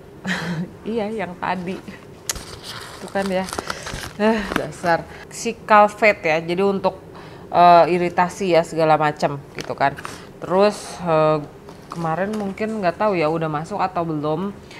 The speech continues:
di haul. Gue beli juga dari La Roche-Posay yang lotionnya atau yang krim lah ya, yang biasa ya teman-teman ya. Jadi ini gue beli ini, terus j-, jadi dari Aven ada dua.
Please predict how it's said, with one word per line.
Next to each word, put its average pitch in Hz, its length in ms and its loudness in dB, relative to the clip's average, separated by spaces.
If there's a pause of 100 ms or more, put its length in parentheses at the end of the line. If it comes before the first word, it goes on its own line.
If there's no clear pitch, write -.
(340)
di 160 320 0
haul. 175 640 8 (320)
Gue 175 160 2
beli 165 320 0 (160)
juga 151 480 2
dari 151 320 0
La 143 320 0
Roche-Posay 151 960 -2
yang 151 240 -6 (560)
lotionnya 151 960 -4
atau 151 240 -6
yang 147 400 -6 (240)
krim 190 320 0
lah 160 160 4
ya, 160 240 2
yang 151 160 -2
biasa 147 560 0
ya 151 160 -2
teman-teman 147 480 -8
ya. 151 240 -2
Jadi 147 320 -2
ini 175 160 -2 (400)
gue 165 160 -4
beli 160 320 -2
ini, 190 400 0 (240)
terus 175 160 -14
j-, - 160 -12 (160)
jadi 156 240 0
dari 160 240 0
Aven 170 480 0 (240)
ada 156 160 -2
dua. 147 560 0